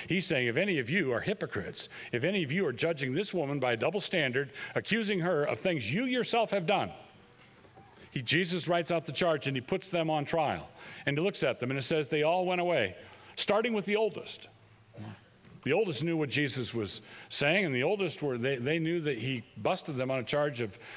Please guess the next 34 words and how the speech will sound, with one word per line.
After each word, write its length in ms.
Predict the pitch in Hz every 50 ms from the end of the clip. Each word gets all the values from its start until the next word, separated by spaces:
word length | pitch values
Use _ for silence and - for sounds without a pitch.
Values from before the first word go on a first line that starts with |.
| - - -
hypocrisy. 580 | - 123 - 156 196 202 - 143 117 - 139 123
Jesus 440 | 110 - 208 233 208 - 180 143 -
throws 340 | - 160 165 160 156 -
the 80 | - 123
case 280 | - 151 147 127 120 180
out. 200 | 165 135 110 110
He's 200 | 131 160 160 160
not, 300 | 196 208 208 202 - - - - - - - -
and 160 | - 156 165 165
he's 160 | 156 135 -
throwing 300 | - 185 208 214 196 165
it 100 | 151 165
out 220 | 220 247 214 175
because 320 | 151 156 - 165 147 127 -
they're 240 | 147 170 170 170
not 260 | 160 151 147 160 151 -
following 460 | - 135 123 117 123 127 135 139 131
the 80 | 135
law. 400 | 156 190 247 254 233 - 104 87 - -
They're 140 | 143 143 147
not, 200 | 151 160 - 139
they're 140 | 143 165 170
not 300 | 160 156 165 185 180 - - - - -
obeying 300 | 147 147 185 208 220 196
the 80 | 165
law. 300 | 147 135 131 131 139 135 - - - - - - -
They're 100 | 143 -
pretending 480 | - 135 - - 208 233 226 226 196
to 60 | 180
be 100 | 156 147
zealous 340 | 135 113 170 190 202 185 -
for 140 | - - 170
the 80 | 147 139
law. 280 | 117 110 98 90 -